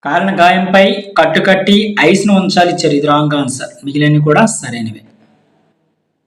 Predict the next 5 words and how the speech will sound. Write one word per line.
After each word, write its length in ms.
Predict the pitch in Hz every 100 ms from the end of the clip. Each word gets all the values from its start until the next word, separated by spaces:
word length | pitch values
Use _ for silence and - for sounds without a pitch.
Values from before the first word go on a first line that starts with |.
| _ _ _ _ _ _
కాలిన 360 | 147 156 180 160
గాయంపై 640 | 160 165 170 175 160 123
బొబ్బలను 420 | 131 147 165 185
చిదమకూడ-, 960 | 165 127 - 147 160 165 165 170 - -
చిదమకూడదు. 540 | 151 160 165 170 165